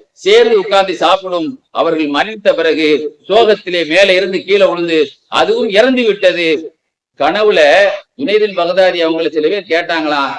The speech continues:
"அல்லாஹ் எந்த நிலையில சந்திச்சீங்க?" "அந்த பறவையின் மீது நாம் காட்டிய பாசத்தினால் அல்லாஹ் என்னை மன்னிச்சான்" என்று கனவுல சொன்னார்.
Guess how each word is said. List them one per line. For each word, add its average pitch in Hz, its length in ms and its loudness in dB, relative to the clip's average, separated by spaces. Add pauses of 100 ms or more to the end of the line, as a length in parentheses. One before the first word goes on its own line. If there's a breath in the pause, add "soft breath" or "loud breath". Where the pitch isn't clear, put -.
(140)
"அல்லாஹ் 190 460 4
எந்த 185 240 0
நிலையில 185 260 -2
சந்திச்சீங்க?" 156 520 -6
"அந்த 139 180 -4
பறவையின் 190 460 0
மீது 185 200 -4
நாம் 156 160 -4
காட்டிய 170 340 -4
பாசத்தினால் 180 640 -4
அல்லாஹ் 180 240 2
என்னை 160 220 -2
மன்னிச்சான்" 190 420 -2
என்று 160 200 -8
கனவுல 151 320 -6
சொன்னார். 127 320 -16